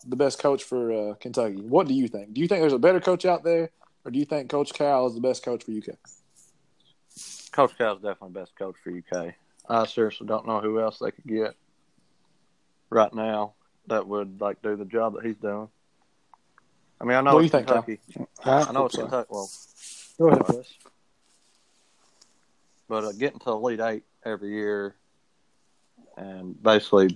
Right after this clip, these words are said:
Speaker 2: being in the Final Four about every other year, that's pretty good. But I guess you wanna win some more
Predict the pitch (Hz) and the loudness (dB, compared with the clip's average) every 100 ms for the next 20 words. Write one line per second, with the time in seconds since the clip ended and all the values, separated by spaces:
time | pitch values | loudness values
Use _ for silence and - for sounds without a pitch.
0 | - 113 107 95 107 104 95 - 95 98 | 4 4 4 4 6 4 4 -4 -4 -2
1 | 101 98 98 101 92 92 95 95 92 _ | -2 -2 0 0 -2 -4 -4 -6 -10 _
2 | _ _ _ _ _ _ _ _ _ 104 | _ _ _ _ _ _ _ _ _ -10
3 | - - 98 92 101 95 87 90 87 - | -8 -4 -4 -2 -2 -2 -4 -8 -8 -10
4 | _ _ 92 104 - 98 92 98 92 95 | _ _ -8 -8 -6 -8 -4 -4 -4 -6
5 | 90 - 92 95 90 | -8 -10 -6 -4 -6